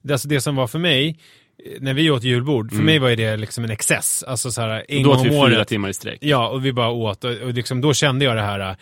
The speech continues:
Speaker 1: alltså, så här mycket har jag aldrig ätit förut. Jag är helt sprängd. Så känner du varje dag när du har käkat lunch.
Speaker 2: Ja, så är det. Och jag, jag tog, behövde ta två toalettpauser under min lunch.
Speaker 1: Ja.
Speaker 2: Eh, men det som hände sen var att, för jag ville ju fortsätta äta,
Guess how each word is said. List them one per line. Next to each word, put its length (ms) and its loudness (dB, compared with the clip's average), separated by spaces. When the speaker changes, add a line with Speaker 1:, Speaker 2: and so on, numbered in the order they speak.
Speaker 1:
alltså, 200 -4
så 100 -4
här 120 2
mycket 320 -4
har 80 -6
jag 120 -6
aldrig 300 -6
ätit 180 -12
förut. 220 -6
Jag 100 -4
är 40 -8
helt 200 -10
sprängd. 400 -6
Så 140 -8
känner 240 -2
du 60 -6
varje 200 -6
dag 180 -6
när 40 -10
du 60 -10
har 60 -12
käkat 180 -14
lunch. 380 -4
Speaker 2:
Ja, 260 -2
så 140 -6
är 40 0
det. 120 -8
Och 60 4
jag, 120 6
jag 260 2
tog, 240 -4
behövde 220 0
ta 160 -2
två 320 -2
toalettpauser 1120 -4
under 280 -4
min 140 -6
lunch. 420 -10
Speaker 1:
Ja. 100 -2
Speaker 2:
Eh, 120 0
men 280 4
det 220 0
som 120 0
hände 220 4
sen 180 0
var 100 0
att, 80 -10
för 100 -4
jag 80 2
ville 220 0
ju 40 0
fortsätta 440 0
äta, 260 -2